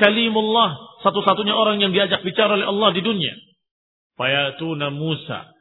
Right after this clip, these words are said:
Maka mereka mendatangi Musa. Fayaqulu lastu laha.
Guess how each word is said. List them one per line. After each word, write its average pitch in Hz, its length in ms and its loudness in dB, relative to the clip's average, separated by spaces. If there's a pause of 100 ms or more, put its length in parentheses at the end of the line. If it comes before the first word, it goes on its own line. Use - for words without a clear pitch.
(100)
Maka 151 220 0
mereka 151 320 0
mendatangi 147 400 -2
Musa. 151 560 -8 (340)
Fayaqulu 165 540 2
lastu 185 400 0
laha. 190 400 2